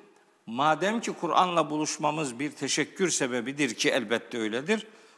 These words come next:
o zaman bu teşekkürü nimet cinsinden ortaya koymalıyız. Yani biz bu gece, sorunuzun içinde de bu vardı, ne yapmalıyız? Bu gece bolca anlayarak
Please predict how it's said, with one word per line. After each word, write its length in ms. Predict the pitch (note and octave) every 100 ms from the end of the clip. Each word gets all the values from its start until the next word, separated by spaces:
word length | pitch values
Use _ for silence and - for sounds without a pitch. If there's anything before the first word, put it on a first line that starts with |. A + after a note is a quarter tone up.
| - -
o 140 | A2+
zaman 340 | C3+ F3 E3+
bu 100 | E3
teşekkürü 800 | E3+ D3+ - D3 - C#3 G3+ A#3 - - -
nimet 400 | B2+ C3+ E3 G3
cinsinden 600 | - C#3 B2+ C3+ B2 B2
ortaya 460 | A#2 G#2 - G2+ F#2+
koymalıyız. 640 | A2 G#2 G#2+ D#3 G#3+ - - - - -
Yani 320 | B2 G#2+ G#2+
biz 260 | D3 G2 D#3
bu 100 | E3
gece, 460 | G#3 - - E3+ - - - - -
sorunuzun 600 | - B2+ C3 B2 A#2+ C3
içinde 440 | A2+ - A#2+ A2+
de 200 | A2+ A2
bu 120 | A#2+
vardı, 460 | A2 G2 F#2+ F3 G3 - -
ne 100 | D3+
yapmalıyız? 760 | D#3+ B2+ - A2+ G#2+ A#2 F3 F#3 - - -
Bu 120 | D#3+
gece 460 | A#2 G#2 G#2+ F#2+ G#2+
bolca 560 | E3+ C3 G2+ C3+ F3 F3+ - -
anlayarak 520 | B2+ C3 A2+ G#2+ D#3